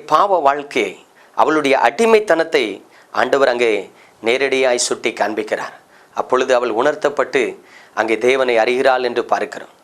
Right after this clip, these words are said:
ஒருவேளை இயேசு கிறிஸ்துவை ஏற்றுக்கொள்வதற்கு முன்பு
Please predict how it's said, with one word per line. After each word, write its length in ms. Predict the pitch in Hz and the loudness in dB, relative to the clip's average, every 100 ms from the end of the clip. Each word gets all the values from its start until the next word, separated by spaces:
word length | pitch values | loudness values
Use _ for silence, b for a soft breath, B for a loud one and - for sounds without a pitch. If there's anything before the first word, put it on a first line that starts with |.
| - | -2
ஒருவேளை 440 | 131 135 208 208 165 - B B B B | 0 2 2 0 -2 -8 B B B B
இயேசு 320 | 147 208 233 226 | 0 2 -2 -2
கிறிஸ்துவை 400 | 196 208 190 160 | 0 0 0 0
ஏற்றுக்கொள்வதற்கு 840 | 175 - - 202 196 202 190 190 | 0 -2 0 0 2 0 0 -2
முன்பு 240 | 151 156 | -2 0